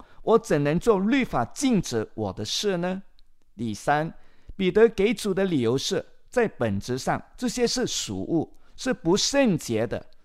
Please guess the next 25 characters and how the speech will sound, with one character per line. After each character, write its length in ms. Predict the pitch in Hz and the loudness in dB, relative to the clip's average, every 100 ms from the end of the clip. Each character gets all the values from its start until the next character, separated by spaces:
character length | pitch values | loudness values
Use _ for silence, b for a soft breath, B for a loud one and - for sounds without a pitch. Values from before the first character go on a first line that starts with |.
| _ - | _ -2
在 160 | 226 | 0
礼 220 | 147 127 | 2 0
仪 200 | 107 113 | 0 -2
上， 280 | 147 170 110 - - | 0 0 0 -6 -6
这 140 | 240 | -4
些 180 | 214 226 | 2 2
是 200 | - 180 | 2 -4
不 320 | - 277 233 | -2 0 0
洁 420 | 110 - 101 104 | 0 -6 -4 -4
净 300 | 143 208 147 | -4 -2 -2
的。 140 | - - - - _ - _ - - | -4 -8 -20 -20 _ -20 _ -16 -4
第 140 | 240 | -2
四， 180 | - 240 | 0 -2
彼 200 | - 110 | -2 -4
得 180 | 104 107 | -4 -6
说 460 | - 151 151 165 b b b | 2 4 2 0 b b b
，“这 160 | 269 | -2
些 220 | 226 262 233 | 2 2 2
我 160 | 131 117 | 2 -2
从 460 | - - 117 147 | -6 -4 -2 2
来 160 | 135 131 | 2 2
没 120 | 123 | 0
有 120 | 107 | -4
吃 280 | - - 185 | -4 0 0
过。” 340 | - 160 - | 0 -4 -6